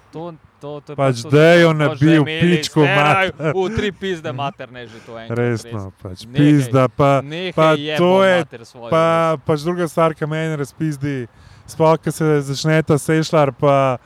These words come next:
Speaker 2: pa Rui Pedro s petkami dvajset metrov od gola.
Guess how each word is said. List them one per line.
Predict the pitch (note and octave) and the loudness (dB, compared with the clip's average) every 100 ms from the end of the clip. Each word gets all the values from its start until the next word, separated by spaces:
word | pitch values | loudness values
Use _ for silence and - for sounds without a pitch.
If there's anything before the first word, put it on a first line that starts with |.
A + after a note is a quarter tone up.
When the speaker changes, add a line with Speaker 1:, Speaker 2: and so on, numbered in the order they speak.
| _ _ _ | _ _ _
Speaker 2:
pa | C#3+ | 2
Rui | C#3+ D#3 | 4 4
Pedro | - D#3 D3 C#3+ | 4 2 2 0
s | - | 0
petkami | D3 C#3+ - C#3 C3 B2+ | 0 0 -2 -6 -4 -8
dvajset | A#2 C3 A#2+ | -2 0 0
metrov | B2+ A#2 A#2 | -4 -6 -6
od | G#2 | -6
gola. | A2 G#2 | -6 -6